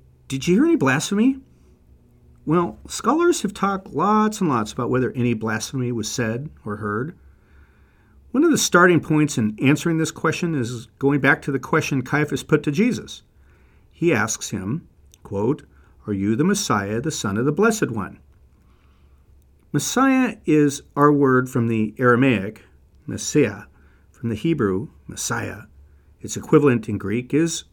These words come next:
Christos. It means the Anointed One. As the Jewish Encyclopedia explains, the earliest use of the words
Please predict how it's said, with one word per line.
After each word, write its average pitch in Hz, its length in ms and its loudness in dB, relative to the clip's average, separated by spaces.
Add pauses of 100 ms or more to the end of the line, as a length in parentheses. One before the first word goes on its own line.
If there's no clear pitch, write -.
(300)
Christos. - 760 -6 (280)
It - 180 -8
means 139 440 -2 (400)
the 135 140 -2
Anointed 107 440 0
One. 82 280 -14 (1700)
As - 140 4
the 214 80 2
Jewish 269 320 6
Encyclopedia 170 760 2
explains, 110 760 -2 (220)
the 139 140 -2
earliest 220 480 2
use 165 380 2 (120)
of 123 120 -2
the 120 100 -2
words 127 480 2